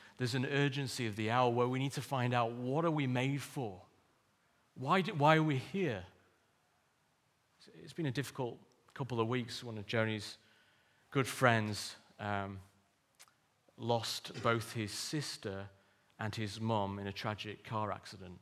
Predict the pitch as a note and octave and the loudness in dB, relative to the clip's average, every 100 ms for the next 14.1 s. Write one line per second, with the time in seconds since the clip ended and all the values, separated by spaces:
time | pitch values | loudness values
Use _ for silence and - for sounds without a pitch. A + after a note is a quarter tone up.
0 | _ G#2 G2+ - G2 G2 G2 _ _ _ | _ -12 -12 -14 -18 -20 -20 _ _ _
1 | _ _ _ A2+ G#2+ G#2+ - G#2+ G2+ F#2+ | _ _ _ -8 -6 -6 -6 -6 -6 -6
2 | A#2 A2+ G#2+ G#2 - G#2 G#2 G2+ G#2 - | -4 -2 -2 -6 -4 -2 0 0 -2 -6
3 | G2+ - G#2+ G#2 G2+ F#2+ F#2+ G2 G#2 G#2 | -10 -6 -4 -2 -2 -2 -2 0 0 -2
4 | F2+ - - - _ _ _ _ _ _ | -8 -14 -20 -20 _ _ _ _ _ _
5 | _ _ _ _ _ _ _ _ _ _ | _ _ _ _ _ _ _ _ _ _
6 | _ _ _ _ _ _ _ _ _ _ | _ _ _ _ _ _ _ _ _ _
7 | - - A#2+ - B2+ A#2 C3 - A2 G#2 | -16 -8 -6 -2 -2 -2 -4 -2 -4 0
8 | G#2+ F#2+ F#2+ - B2 G#2+ G2+ _ _ _ | 0 0 -4 -8 -10 -10 -14 _ _ _
9 | _ _ _ _ _ _ _ _ _ - | _ _ _ _ _ _ _ _ _ -20
10 | D3 A2+ - - A2+ - C3+ C3 A2+ F#2+ | -10 -8 -8 -8 -8 -2 -2 -2 -4 -8
11 | - - _ _ _ _ _ _ _ _ | -12 -20 _ _ _ _ _ _ _ _
12 | _ _ _ _ _ _ C#3+ C3+ C#3+ D#3+ | _ _ _ _ _ _ -8 0 4 6
13 | C#3 - D3 B2 B2+ A2+ B2 A#2+ A2+ A2+ | 4 4 2 2 0 -2 0 0 0 -2